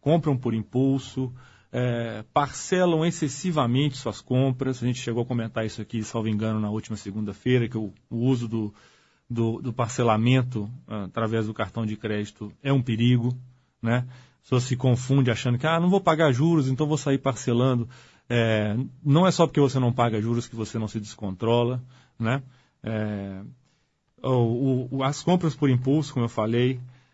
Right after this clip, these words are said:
é, também im-, impactam. Outras coisas que foram alegadas como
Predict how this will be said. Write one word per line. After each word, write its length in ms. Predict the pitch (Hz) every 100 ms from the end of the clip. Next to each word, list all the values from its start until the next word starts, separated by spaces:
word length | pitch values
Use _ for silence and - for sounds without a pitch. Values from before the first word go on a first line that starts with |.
| _
é, 580 | 123 123 117 120 117 113 117
também 400 | 120 113 110 110
im-, 360 | 135 123 127 143
impactam. 580 | 127 113 104 - 92 -
Outras 480 | 160 202 208 170
coisas 280 | - 147 139
que 60 | 123
foram 160 | 135
alegadas 520 | 127 123 110 113 110 -
como 500 | 113 110 107 104